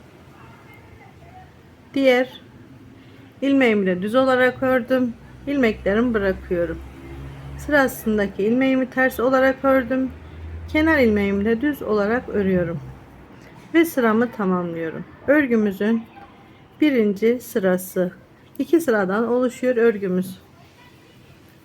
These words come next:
Örgümüzün ikinci sırasında örelim. Kenar ilmeğimi örmeden aldım.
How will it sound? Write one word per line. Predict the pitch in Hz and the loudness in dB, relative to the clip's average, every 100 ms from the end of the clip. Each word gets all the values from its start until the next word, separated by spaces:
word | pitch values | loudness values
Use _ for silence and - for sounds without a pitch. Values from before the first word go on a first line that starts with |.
| - | 2
Örgümüzün | 294 285 226 196 196 190 | 2 4 2 2 -2 -2
ikinci | 226 285 269 254 | -2 -2 -4 -6
sırasında | - 247 233 - 190 190 170 | -4 0 0 -2 -4 -2 0
örelim. | 226 262 254 247 240 - - - - - - - - - - - - - - - - - - | 4 4 4 2 -2 -8 -20 -20 -20 -20 -20 -20 -20 -20 -20 -20 -20 -20 -20 -20 -20 -20 -2
Kenar | 269 294 277 | 0 2 4
ilmeğimi | 220 190 175 170 160 | 2 2 -2 -4 -4
örmeden | - 233 262 254 254 | 0 2 2 2 2
aldım. | 254 254 233 254 240 | 4 2 2 0 -2